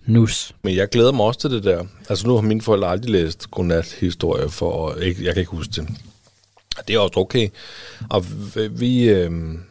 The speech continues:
Speaker 2: vi har også læst godnathistorie for Eddie, øh, periodevis. Øhm,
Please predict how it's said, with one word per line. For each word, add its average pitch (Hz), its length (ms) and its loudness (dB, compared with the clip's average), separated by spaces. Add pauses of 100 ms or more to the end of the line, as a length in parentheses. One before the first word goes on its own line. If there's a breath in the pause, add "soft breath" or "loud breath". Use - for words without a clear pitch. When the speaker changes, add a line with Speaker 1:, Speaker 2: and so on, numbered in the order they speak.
(180)
Speaker 2:
vi 101 140 -4
har 147 140 2
også 110 260 0
læst 110 460 -2
godnathistorie 95 580 0
for 87 120 -2
Eddie, 139 420 -2 (200)
øh, 107 320 6
periodevis. 113 1000 2 (100)
Øhm, 92 640 2